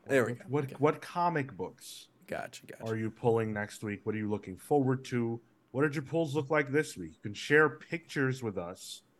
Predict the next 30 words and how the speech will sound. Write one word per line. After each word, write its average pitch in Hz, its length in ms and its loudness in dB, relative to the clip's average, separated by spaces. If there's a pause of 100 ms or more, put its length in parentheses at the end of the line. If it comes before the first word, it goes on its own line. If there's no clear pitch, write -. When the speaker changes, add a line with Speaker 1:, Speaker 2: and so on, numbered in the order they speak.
(260)
Speaker 2:
of 160 200 6
your 131 120 4
pull 98 280 -4
list - 420 -6 (640)
if 113 280 -4
you 110 300 0
would 107 260 -4
like 107 420 -2
on 104 460 -6 (100)
our 131 160 6
Discord 135 460 2
server, 127 280 4
where 120 140 2
most 110 260 0
people 110 200 -6
choose - 240 -10
to - 80 -14
do 107 140 -4
that, 175 220 4
but 123 100 -2
you 120 60 -4
can 110 140 -6
do 107 80 -4
that 104 140 -2
on 95 120 -8
Twitter 92 280 -8
as 87 120 -10
well, 123 220 2
social 95 320 -12
media. 101 440 -6